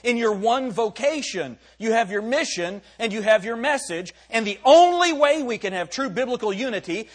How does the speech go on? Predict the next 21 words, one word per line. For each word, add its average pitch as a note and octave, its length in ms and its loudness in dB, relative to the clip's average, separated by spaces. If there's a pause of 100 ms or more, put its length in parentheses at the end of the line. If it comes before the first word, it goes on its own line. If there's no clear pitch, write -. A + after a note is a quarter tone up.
is A#3+ 160 4
around G#3+ 400 2
that A3+ 600 6
one A#3+ 600 4 (200)
message. G#3+ 920 -2 (360)
That's C#4 380 2
it. D#4 480 2 (1000)
And A#3 160 -2
we A3+ 120 -4
must C4+ 480 2
be A3 120 -6
more C#4 480 10
and G#3 140 0
more D4 320 10
and F#3+ 180 0
deeper C4 360 0
and G#3 140 -2
deeper A#3 320 -4
grounded G3+ 600 -2
in B3+ 200 -2
it D3+ 240 -6